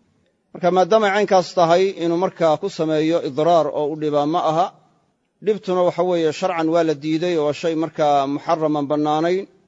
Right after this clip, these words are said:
Qofka dumarina xuquuq bay leedahay, xuquuqdeedii waa inuu markaa mariyaa oo siiyaa. Haddii kale, waa inuu markaa si wanaagsan u sii daayaa ama si wanaagsan u qabaa.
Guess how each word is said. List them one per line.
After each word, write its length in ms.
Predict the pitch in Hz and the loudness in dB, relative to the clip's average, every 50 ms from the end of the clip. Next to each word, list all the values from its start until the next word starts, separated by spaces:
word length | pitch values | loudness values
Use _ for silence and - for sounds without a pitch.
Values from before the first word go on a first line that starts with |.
| _ _ _ _ _ - | _ _ _ _ _ -8
Qofka 200 | 214 190 - 196 190 | -8 -6 -2 -2 -2
dumarina 360 | 180 202 190 185 180 185 185 | 0 0 0 0 0 0 -2
xuquuq 300 | - - 160 156 190 185 175 165 | -2 -4 -4 -4 -4 -4 0 2
bay 140 | 165 165 170 | 2 2 4
leedahay, 420 | 180 180 180 175 175 160 170 170 160 | 4 4 4 4 2 2 2 0 -2
xuquuqdeedii 840 | - 151 151 135 180 185 - 180 156 165 160 156 147 160 170 190 196 185 - _ _ _ _ _ _ _ _ _ _ _ _ - | -2 -6 -8 -4 -4 -4 -4 -2 0 0 0 0 0 -2 -4 -4 -6 -12 -14 _ _ _ _ _ _ _ _ _ _ _ _ -2
waa 180 | 147 165 180 196 | 0 2 2 2
inuu 140 | 185 170 | 2 0
markaa 340 | 170 180 185 175 - 170 160 156 | 0 -2 -2 -2 0 0 0 2
mariyaa 420 | 156 156 156 156 156 156 151 147 | 2 0 0 0 2 2 2 2
oo 140 | - 165 165 | 2 0 -2
siiyaa. 420 | - - - 147 147 147 147 135 | -4 -6 -8 -6 -4 -2 -2 -2
Haddii 260 | 135 143 143 151 185 | -2 -4 -4 -4 -6
kale, 300 | 175 - 165 156 156 156 160 160 139 - _ - | -6 -2 -2 0 2 2 2 0 -2 -6 _ -12
waa 200 | - 160 160 156 | -6 -2 0 0
inuu 160 | 165 175 165 156 | 0 0 -2 -4
markaa 220 | 165 160 165 151 | -4 -4 -4 -6
si 120 | - - 185 | -6 -6 -6
wanaagsan 360 | 175 156 156 156 - - 151 | -4 -4 -4 -6 -6 -8 -10
u 40 | 143 | -10
sii 200 | 151 - 156 151 | -10 -8 -8 -8
daayaa 420 | 135 120 143 139 135 135 135 135 - | -4 -2 -2 0 0 2 0 0 0
ama 140 | 147 156 151 | -2 -4 -4
si 100 | 143 - 170 | -4 -6 -6
wanaagsan 320 | 156 147 139 - - 131 | -6 -6 -6 -8 -10 -12
u 40 | 120 | -12
qabaa. 280 | - - 104 95 76 | -8 -10 -10 -10 -10